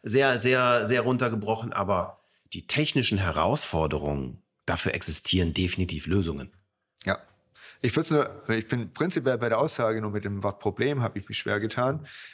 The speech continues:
Speaker 2: Ich glaub, es ist auch eine, äh, soziale Chance.
Speaker 1: Okay.
Speaker 2: Wir sprechen auch immer davon, dass, äh, wir Digital Life so definiert haben, dass wir den Menschen in den Mittelpunkt setzen.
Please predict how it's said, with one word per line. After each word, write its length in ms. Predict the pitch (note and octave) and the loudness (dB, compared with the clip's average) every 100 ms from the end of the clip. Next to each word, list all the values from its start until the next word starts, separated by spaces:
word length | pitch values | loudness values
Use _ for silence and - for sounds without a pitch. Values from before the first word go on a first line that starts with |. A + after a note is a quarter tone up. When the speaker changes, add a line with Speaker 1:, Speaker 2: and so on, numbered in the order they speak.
| - - | -16 -6
Speaker 2:
Ich 140 | G#2+ | -4
glaub, 180 | - A#2 | 0 -2
es 120 | A2+ | -2
ist 20 | |
auch 160 | - - | -4 -2
eine, 180 | G#2+ G2 - | -2 -4 -6
äh, 80 | - | -8
soziale 440 | G#2 G2+ - F#2+ F#2 | -4 -2 -2 -2 -2
Chance. 420 | - C3 C3 - _ _ - - | 0 0 -2 -10 _ _ -6 -2
Speaker 1:
Okay. 300 | D3+ - - _ _ _ _ | -2 -2 -8 _ _ _ _
Speaker 2:
Wir 240 | C3+ A2+ | -2 0
sprechen 320 | G#2+ A#2 A#2+ A2 | 0 0 0 0
auch 160 | G#2+ | 0
immer 320 | A#2 B2 B2 | 0 0 0
davon, 400 | A2+ A2+ A#2 A#2 | 0 0 0 0
dass, 300 | A#2 G#2+ - | -2 -2 -2
äh, 240 | A#2+ A2 G#2+ G#2+ | -2 0 -2 0
wir 240 | A#2 A#2 | 0 0
Digital 340 | A2+ A2+ - A2 | -2 -2 -2 0
Life 240 | G#2 G#2 | 0 0
so 120 | - | -2
definiert 420 | A2+ B2+ A2+ A2 | -2 -4 -2 -2
haben, 160 | A2 G#2 | -2 -4
dass 180 | G#2+ - | -6 -6
wir 60 | |
den 160 | G#2 G2 | -4 -2
Menschen 340 | A2+ C#3+ - | 0 0 -2
in 60 | A2 | -2
den 100 | G#2 | -2
Mittelpunkt 480 | G#2+ D3+ - D3 C#3+ | -2 -4 -4 -6 -2
setzen. 520 | D3 D3 - F3+ F3+ | -2 -2 -2 -4 -6